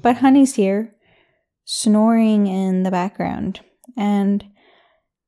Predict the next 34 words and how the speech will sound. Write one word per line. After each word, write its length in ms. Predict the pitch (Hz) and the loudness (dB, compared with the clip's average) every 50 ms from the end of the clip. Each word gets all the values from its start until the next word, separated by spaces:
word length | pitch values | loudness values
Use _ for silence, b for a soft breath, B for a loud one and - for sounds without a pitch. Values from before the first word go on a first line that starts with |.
| _ _ _ - | _ _ _ -8
often 360 | - 240 285 - - 339 311 | -6 -6 -4 -2 0 2 4
that 120 | 285 247 | 4 4
happens, 460 | 247 214 202 196 214 196 190 196 185 | 4 2 0 0 0 0 0 -2 -2
and 420 | - - 196 185 185 180 180 - - - | -4 -4 -4 -2 -2 -2 -2 -4 -6 -8
I 140 | - 202 196 | -6 -6 -6
try 340 | 180 - - 202 190 185 185 | -4 -4 -4 -2 -2 0 -2
to, 600 | 185 185 - - - 196 180 175 175 180 180 185 | -4 -6 -8 -6 -2 -2 0 0 0 0 -2 -2
like, 260 | 180 180 170 - - | -4 -6 -8 -8 -10
cover 340 | - - 208 190 175 190 185 | -8 -4 -4 -2 0 2 2
it 160 | 180 180 175 | 2 2 2
up 480 | 196 196 196 196 196 190 190 190 185 - | 2 4 4 4 4 4 2 0 -2 -4
or 140 | - - 175 | -6 -8 -8
fix 440 | - - - 208 202 - - - | -6 -2 -2 -2 -2 -2 -6 -4
it 200 | 214 190 - - | -4 -4 -4 -4
somehow. 720 | - - 202 190 196 190 208 196 196 196 190 190 190 190 185 B B B B B B B B B | -4 -2 0 0 0 0 0 0 0 0 0 0 -2 -2 -4 B B B B B B B B B
But 280 | 220 233 226 226 220 - | -2 0 0 0 0 -2
today 300 | - 302 339 330 330 330 | 0 4 4 6 6 6
I'm 100 | 294 269 | 4 2
just 180 | 269 277 254 - | 2 0 0 0
gonna 160 | - 214 214 | 0 -2 -2
call 300 | 220 - - 247 254 277 | 0 0 2 4 4 4
it 80 | 269 254 | 4 2
out 320 | 220 208 202 196 196 196 - | 4 4 4 2 2 0 -2
and 200 | 202 185 175 165 | -2 -2 -2 -2
let 160 | 175 180 214 | -2 -2 -2
it 80 | 240 | -2
happen. 500 | 233 214 196 185 180 - 175 175 175 175 | -2 0 -2 -2 0 -2 -4 -4 -4 -6
Honey 400 | 185 - - 196 190 202 208 208 | -6 -4 -4 -2 0 0 0 0
may 300 | 185 190 185 180 175 185 | 0 0 -2 -2 -2 -2
be 120 | 196 233 240 | -2 -2 -2
snoring 760 | 240 - - 214 208 196 190 190 185 185 185 185 190 196 - - | -2 -2 0 0 2 2 2 2 0 0 0 0 0 -2 -4 -4
in 160 | 226 190 190 | -2 0 0
the 80 | 208 214 | 0 0
background. 760 | 202 180 175 175 - - 175 170 170 165 165 165 170 170 | 0 -2 -4 -4 -4 -4 -4 -4 -4 -4 -4 -4 -6 -8